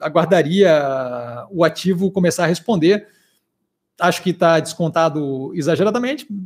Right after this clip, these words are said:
Acho que vale a pena, como lição da próxima vez, pensar em quanto vai alocar no ativo pra, quanto mais medo de perder a subidona, mais esse tipo de coisa acontece, certo? Então, acho que vale só cuidar,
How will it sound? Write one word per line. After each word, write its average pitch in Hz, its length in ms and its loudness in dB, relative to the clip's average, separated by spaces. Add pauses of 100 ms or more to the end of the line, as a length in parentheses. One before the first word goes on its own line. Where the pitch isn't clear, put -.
(140)
Acho 196 280 0
que 208 60 -2
vale 220 140 6
a 202 40 6
pena, 208 200 4
como 226 160 0
lição 220 300 2
da 226 100 2
próxima 233 340 0
vez, 226 300 0
pensar 240 680 0
em 185 60 -2
quanto 208 280 2
vai 226 120 4
alocar 214 360 2
no 208 60 0
ativo 220 340 -4
pra, 220 320 0 (400)
quanto 175 240 -4
mais 202 280 2
medo 185 340 4
de 156 80 -2
perder 165 320 2
a 165 40 2
subidona, 220 600 -2
mais 190 300 -2
esse 196 80 -4
tipo 196 120 -10
de 214 60 -6
coisa 214 160 -2
acontece, 208 440 -8
certo? 147 220 -10
Então, 202 160 -8
acho 208 160 -8
que 196 80 -18
vale 190 200 2
só 202 180 0
cuidar, 196 520 0